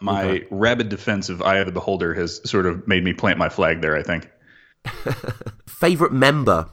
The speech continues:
Speaker 2: Do you remember who you said?
Speaker 1: It's gotta be James.
Speaker 2: You did say James. You said a tie between James and Jason, actually.
Speaker 1: Yeah, yeah. Jason is
Speaker 2: But, uh,
Speaker 1: awesome.
Speaker 2: Yeah, no, he,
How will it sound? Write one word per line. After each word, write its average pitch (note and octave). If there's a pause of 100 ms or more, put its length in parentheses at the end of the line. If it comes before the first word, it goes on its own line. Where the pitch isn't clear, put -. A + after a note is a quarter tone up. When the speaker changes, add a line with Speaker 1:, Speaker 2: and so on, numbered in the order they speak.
(100)
Speaker 2:
Do -
you A#2+
remember A2+
who G#2+
you G2
said? E2
Speaker 1:
It's A#2
gotta F#2
be F#2+
James. E2 (1160)
Speaker 2:
You C#3
did E3
say D#3+
James. C3
You C3
said G3
a -
tie E3+
between C3+
James A2+
and F#2+
Jason, G2+
actually. - (140)
Speaker 1:
Yeah, E2 (180)
yeah. D#2
Jason F2+ (100)
is F2
Speaker 2:
But, F#2+
uh, E2+
Speaker 1:
awesome. - (1080)
Speaker 2:
Yeah, B2+
no, G#2+
he, A2